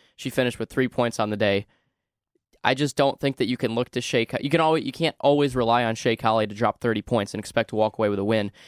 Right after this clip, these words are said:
That's the same thing with Iowa. Like, once Jenna Allen fouled out, Colley only had seven points in that game. She went three for twelve. You can't just, like, rely on the next man up. Like, it helps, but you can o-, that can only get you so far.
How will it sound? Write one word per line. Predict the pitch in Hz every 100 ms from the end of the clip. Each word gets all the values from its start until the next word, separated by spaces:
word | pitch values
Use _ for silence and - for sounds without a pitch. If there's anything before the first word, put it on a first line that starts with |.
| -
That's | 131
the | -
same | 139 123
thing | 127
with | 101
Iowa. | 110 104 87 - -
Like, | 123 -
once | 127
Jenna | - 127
Allen | 113 120 113
fouled | 117 110
out, | 117 107 -
Colley | 131 127
only | 110 113
had | 101
seven | - 113 104
points | 113 107
in | 113
that | 98
game. | 107 104
She | -
went | 117
three | - 113
for | -
twelve. | - 117 104 _ _ _ _ _ _ _ _
You | 143 143
can't | 165 160 -
just, | 139 -
like, | 127 -
rely | 135 120 123 113
on | 117
the | 107
next | 107 - -
man | 104 107
up. | - 113
Like, | 117
it | 107
helps, | 156 180 - - - _ _ _ -
but | 135
you | 131
can | 160
o-, | 143 127
that | 139
can | 143 135
only | 123
get | 117
you | -
so | - 98
far. | - -